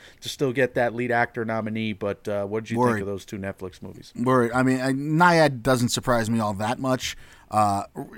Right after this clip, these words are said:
Speaker 2: Colman Domingo keeps showing up where he needs to, but he's usually the only one who does. Like you said, it's, it,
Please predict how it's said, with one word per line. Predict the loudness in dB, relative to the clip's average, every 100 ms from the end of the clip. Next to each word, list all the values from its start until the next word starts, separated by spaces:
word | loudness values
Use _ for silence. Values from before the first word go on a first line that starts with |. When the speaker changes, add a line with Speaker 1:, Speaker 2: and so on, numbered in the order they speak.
| -18 2
Speaker 2:
Colman | 4 4 4
Domingo | 2 2
keeps | 2 0 2
showing | 4 4 6 8
up | 8 6 2
where | 0
he | 2
needs | 2 2 2
to, | 2 2
but | 4 0
he's | 0 0
usually | -2 -2 -2
the | 0
only | 2
one | 2 0
who | 2
does. | 2 2 0
Like | -2
you | -4
said, | 0 -2
it's, | -2 -10
it, | -12